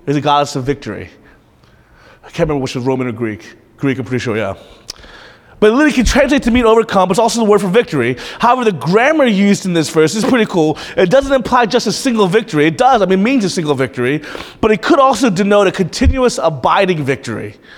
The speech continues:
both now and in the future. Therefore, the idea presented in Jesus' statement could literally be interpreted, "But take heart, I have overcome the world, I'm overcoming the world, and I will always be overcoming the world."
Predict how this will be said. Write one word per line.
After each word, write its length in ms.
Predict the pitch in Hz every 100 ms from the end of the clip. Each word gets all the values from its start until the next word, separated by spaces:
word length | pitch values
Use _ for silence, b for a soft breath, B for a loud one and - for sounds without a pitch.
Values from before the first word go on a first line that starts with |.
| B B B
both 240 | 208 220
now 380 | 202 202 202 226
and 100 | 208
in 80 | 196
the 80 | 190
future. 540 | - 190 - 110 101 B B B -
Therefore, 360 | 214 254 277
the 80 | 233
idea 320 | 196 196 294
presented 480 | 208 214 170 277 233
in 160 | 202 165
Jesus' 260 | 220 240
statement 240 | - 247 -
could 140 | 170
literally 240 | 190 285 247
be 100 | 196
interpreted, 480 | 240 196 175 160 B B -
"But 160 | 226
take 240 | - 262 262
heart, 320 | 247 220 - B -
I 160 | 233
have 160 | 269 202
overcome 580 | 226 240 233 - 285 269
the 80 | 196
world, 500 | 156 139 147 202 196 B B
I'm 240 | 220 254 -
overcoming 680 | 254 233 - - 320 392 269
the 100 | 202
world, 420 | 156 156 165 185 B
and 120 | 196 240
I 60 |
will 280 | 254 269 -
always 520 | 302 392 359 302 240
be 120 | 170 240
overcoming 600 | 214 208 - 185 165 151
the 80 |
world." 400 | 117 - - -